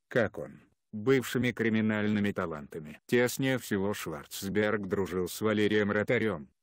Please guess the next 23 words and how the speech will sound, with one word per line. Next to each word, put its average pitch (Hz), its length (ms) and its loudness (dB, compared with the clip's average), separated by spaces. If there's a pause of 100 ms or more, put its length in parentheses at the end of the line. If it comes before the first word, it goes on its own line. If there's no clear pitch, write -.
(120)
знаменитым 92 800 0
«Зелёным», 82 680 -6 (220)
которого 117 500 2
любовно 110 500 2
звал 95 380 0
дедом. 76 460 -8 (140)
Ближе 120 420 2
к - 80 -12
середине 98 540 0
девяностых 101 640 -2
Шварцберг 98 880 -4
уехал 123 480 0
в 120 80 0
Израиль 107 480 4
и 107 60 4
даже 107 380 2
имел 104 280 2
возможность 120 840 -2
сравнить 104 580 0
тамошние 110 600 0
тюрьмы 107 420 0
с 98 60 -6
советскими. 82 920 -4